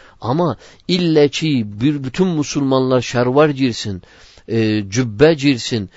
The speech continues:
girmeyen samimi değil diyen de hata yapar. Ama sen yürüyorsan eyvallah güzeldir. Sen insanlara giyiminle örnek ol. Ama insanlara ferz etme. Aynen bir tacir, Allah rızası için zengin bir adam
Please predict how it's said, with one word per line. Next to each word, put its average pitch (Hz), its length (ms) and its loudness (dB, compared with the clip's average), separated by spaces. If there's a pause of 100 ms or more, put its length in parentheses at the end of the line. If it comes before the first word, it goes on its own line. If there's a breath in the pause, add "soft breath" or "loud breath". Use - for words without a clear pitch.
(220 soft breath)
girmeyen 151 720 2
samimi 139 540 0
değil 147 360 4
diyen 170 340 4
de 208 200 4 (220 soft breath)
hata 156 400 0
yapar. 107 380 0 (180 soft breath)
Ama 135 240 0
sen 165 280 0
yürüyorsan 160 600 0
eyvallah 135 560 2
güzeldir. 113 500 2 (260 loud breath)
Sen 170 400 0
insanlara 151 920 0 (120)
giyiminle 156 1080 2 (120)
örnek 113 420 0
ol. 98 120 2 (280 soft breath)
Ama 110 220 -4
insanlara 110 640 -2
ferz 110 320 -4
etme. 123 320 -4 (380 soft breath)
Aynen 160 500 0
bir 175 120 2
tacir, 135 640 0
Allah 127 360 -2 (100)
rızası 120 400 -4
için 107 280 -10
zengin 131 480 -4
bir 143 120 0
adam 151 300 2